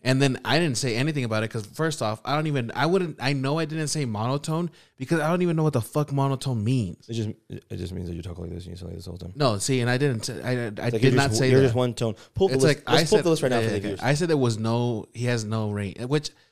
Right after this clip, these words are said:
Speaker 1: again, that's not it. It's, I don't think he has a wide range, but I did say he has no range. That's what I said.
Speaker 2: What did you think about the video I sent you? Did you watch it?
Speaker 1: Yeah, I did. But it's still, but, like, okay,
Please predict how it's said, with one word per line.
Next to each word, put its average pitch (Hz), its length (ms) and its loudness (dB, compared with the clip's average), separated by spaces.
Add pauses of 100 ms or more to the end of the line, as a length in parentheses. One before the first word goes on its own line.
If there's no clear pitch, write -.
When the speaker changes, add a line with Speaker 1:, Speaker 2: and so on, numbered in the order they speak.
(300)
Speaker 1:
again, 131 440 2
that's 120 240 -4
not 139 180 0
it. 123 240 0
It's, 107 140 -2
I 117 220 -4
don't 127 160 -2
think 123 140 -6
he 120 140 -6
has 110 200 -4
a 98 100 -8
wide 101 480 -4
range, 95 360 -16 (220)
but 113 140 -4
I 117 100 2
did 135 220 0
say 135 160 0
he 120 140 -2
has 107 200 -2
no 104 140 -2
range. 101 320 -6
That's 110 260 -2
what 117 60 0
I 104 80 0
said. 107 160 -4
Speaker 2:
What 156 80 8
did 170 60 4
you 165 40 -2
think 185 120 2
about 143 80 4
the 127 60 0
video 131 180 4
I 107 40 2
sent 82 160 -6
you? 78 80 -10 (640)
Did 113 80 -10
you 120 80 0
watch 107 180 2
it? - 100 -10 (200)
Speaker 1:
Yeah, 180 160 -6
I 160 80 -4
did. 165 280 -6 (380)
But 131 140 0
it's 135 100 -2
still, 170 300 0
but, 135 280 -6
like, 139 300 0
okay, 143 440 -4